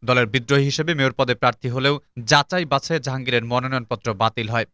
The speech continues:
তবে তার মা জায়দা খাতুনের মনোনয়নপত্র বৈধ। মায়ের পক্ষে নির্বাচনে মাঠে নামা জাহাঙ্গীর আলমকে গতকাল সোমবার আওয়ামী লীগ স্থায়ীভাবে বহিষ্কার করেছে। সার্বিক বিষয় নিয়ে আজ মঙ্গলবার প্রথম আলোর সঙ্গে কথা বলেছেন জাহাঙ্গীর আলম।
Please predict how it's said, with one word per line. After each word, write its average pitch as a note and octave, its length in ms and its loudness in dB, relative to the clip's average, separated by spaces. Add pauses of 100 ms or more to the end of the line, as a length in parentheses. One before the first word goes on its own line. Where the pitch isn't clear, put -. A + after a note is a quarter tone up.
তবে E3+ 200 4
তার A3 180 2
মা A3+ 140 0
জায়দা D#3+ 320 2
খাতুনের E3 380 -2
মনোনয়নপত্র C#3 640 -2
বৈধ। B2 380 -2 (160)
মায়ের A#2 200 2
পক্ষে C3 300 -4
নির্বাচনে C#3+ 480 0
মাঠে C3 300 0
নামা C3 200 -2
জাহাঙ্গীর B2 340 -6
আলমকে A#2 480 -4 (260)
গতকাল E3+ 420 2
সোমবার E3+ 400 -2
আওয়ামী C3+ 340 0
লীগ B2 120 -2 (140)
স্থায়ীভাবে C3+ 520 -2
বহিষ্কার B2+ 420 -4
করেছে। A2 380 -6 (140)
সার্বিক E3 380 2
বিষয় G3 340 2
নিয়ে G#3+ 140 0
আজ E3+ 280 2
মঙ্গলবার D#3 500 0
প্রথম D3 300 -4
আলোর C3+ 160 2
সঙ্গে C#3 340 -6
কথা C3+ 220 -2
বলেছেন A#2 460 -2
জাহাঙ্গীর B2 400 -2
আলম। A2 280 -4